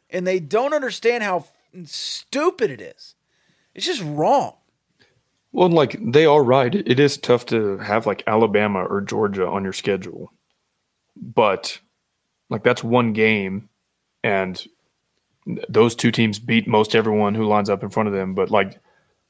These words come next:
Speaker 2: don't sell me on the rest of your schedule, like, the middle six games of your schedule being any
Speaker 1: No.
Speaker 2: harder or something.
Speaker 1: Yeah,
Speaker 2: Like,
Speaker 1: is
Speaker 2: like,
Speaker 1: Vanderbilt
Speaker 2: I
Speaker 1: a tough game?
Speaker 2: No.
Speaker 1: Kentucky? Because they're in the S E C?
Speaker 2: A and M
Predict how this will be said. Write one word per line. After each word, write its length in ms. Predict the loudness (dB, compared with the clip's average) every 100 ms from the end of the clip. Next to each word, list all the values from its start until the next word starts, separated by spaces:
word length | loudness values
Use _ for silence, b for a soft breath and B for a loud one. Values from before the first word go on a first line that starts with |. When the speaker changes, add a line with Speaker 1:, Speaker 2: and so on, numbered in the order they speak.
| 0
Speaker 2:
don't 220 | 0 2
sell 260 | 2 2 4
me 160 | 4
on 440 | 4 2 0 -4 -6
the 80 | 0
rest 280 | 2 2
of 80 | -2
your 120 | -4
schedule, 280 | -4 -2 -2
like, 100 | -2
the 80 | 0
middle 500 | 2 4 2 0 -8 _
six 300 | -2 -2 -2
games 280 | -4 -4 -4
of 60 |
your 100 | -8
schedule 380 | -6 -2 -2 -2
being 180 | -4 -2
any 200 | -2 0
Speaker 1:
No. 40 |
Speaker 2:
harder 400 | 2 2 2 -6
or 60 | -8
something. 440 | -8 -8 -10 -14 -16 -20 -4
Speaker 1:
Yeah, 100 | -2 -2
Speaker 2:
Like, 100 | -2
Speaker 1:
is 180 | -2
Speaker 2:
like, 140 | 2 2
Speaker 1:
Vanderbilt 460 | 2 2 2 2 -2
Speaker 2:
I 40 |
Speaker 1:
a 20 |
tough 300 | 0 0 0
game? 340 | 0 -2 -2 -10 _ _ _ _ _ _
Speaker 2:
No. 140 | 2 2
Speaker 1:
Kentucky? 540 | 4 2 0 -8 -10 _ _ -20 _ _ _ _ _ -12
Because 300 | -2 -2 0
they're 140 | -2
in 80 | 0
the 100 | 0
S 180 | 0 -2
E 80 |
C? 180 | -6 -6
Speaker 2:
A 60 | -6
and 120 |
M 40 | -8